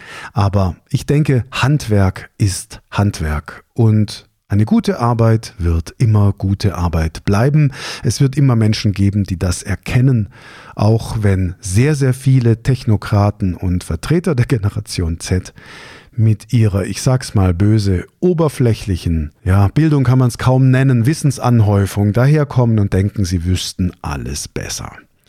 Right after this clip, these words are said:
Wir haben früher auch gedacht, wir wüssten alles besser. Manches wussten wir besser, das stimmt. Also auch die Generation Z weiß manches besser, ohne Frage.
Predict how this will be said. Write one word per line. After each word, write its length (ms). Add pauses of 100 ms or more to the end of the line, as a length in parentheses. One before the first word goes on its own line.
(960)
Wir 200
haben 220
früher 340
auch 240
gedacht, 440
wir 120
wüssten 320
alles 320
besser. 320
Manches 420
wussten 380
wir 140
besser, 380
das 220
stimmt. 500
Also 240
auch 140
die 120
Generation 640
Z 320
weiß 460
manches 500
besser, 560
ohne 280
Frage. 520